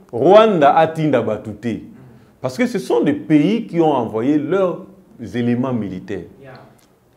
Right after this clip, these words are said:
Speaker 1: Ouganda, Soudan, Tanzanie, hein, batindaki, tindaki batu na bango. Alors, abalobi ke, biso tozali na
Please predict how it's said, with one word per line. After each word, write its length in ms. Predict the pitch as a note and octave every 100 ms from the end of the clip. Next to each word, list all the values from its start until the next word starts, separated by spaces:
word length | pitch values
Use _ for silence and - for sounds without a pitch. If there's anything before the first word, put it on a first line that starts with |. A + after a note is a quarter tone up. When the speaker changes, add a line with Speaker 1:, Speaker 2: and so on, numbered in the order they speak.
| _ _ -
Speaker 1:
Ouganda, 840 | G2+ A2+ C3+ B2 A#2 A#2 A2+ A2+ A#2+ - - -
Soudan, 800 | - A2+ G2+ C3 B2+ A#2 A2+ A2+
Tanzanie, 720 | A#2 G#2+ G#2 G2+ A2 A#2+ A#2 - - _ -
hein, 260 | A#2 G3+ - -
batindaki, 540 | A2+ C3 F3 E3+ E3
tindaki 400 | D#3 D3 C#3+ D3
batu 260 | A#2 G#2+ G2+
na 80 | G2+
bango. 300 | F#2+ F#2 F2+ - - _ _ _ _ _
Alors, 340 | - C#3+ C3 A#2+
abalobi 720 | C#3 F3 F3+ D#3+ F#3 F#3 A3
ke, 320 | E3 C#3+ - - - - _
biso 380 | - F4 - D4
tozali 800 | - D#3 D3 C#3+ E3+ G#3 A#3 - - - _ -
na 580 | A#2 B2 A#2+ B2 -